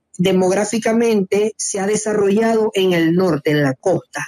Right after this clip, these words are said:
y todo el resto del territorio venezolano está prácticamente virgen.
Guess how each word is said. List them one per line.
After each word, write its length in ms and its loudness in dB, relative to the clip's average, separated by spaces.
y 140 -2
todo 180 0
el 100 0
resto 300 0
del 140 0
territorio 500 0
venezolano 600 0
está 400 -2
prácticamente 680 0
virgen. 520 -2